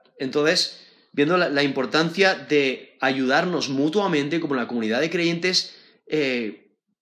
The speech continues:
que, eh, que, que somos, y estimularnos los unos a los otros en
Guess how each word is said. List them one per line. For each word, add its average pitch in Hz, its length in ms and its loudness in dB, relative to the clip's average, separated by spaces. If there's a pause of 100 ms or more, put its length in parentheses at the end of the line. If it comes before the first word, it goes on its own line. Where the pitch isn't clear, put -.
que, - 420 -4 (320)
eh, 117 480 -6
que, 160 180 0
que 139 120 -2
somos, 120 540 -2 (220)
y 170 140 4
estimularnos 165 840 2
los 143 240 -2
unos 170 340 2
a 139 80 -2
los 170 200 0
otros 135 380 -2
en 139 460 -2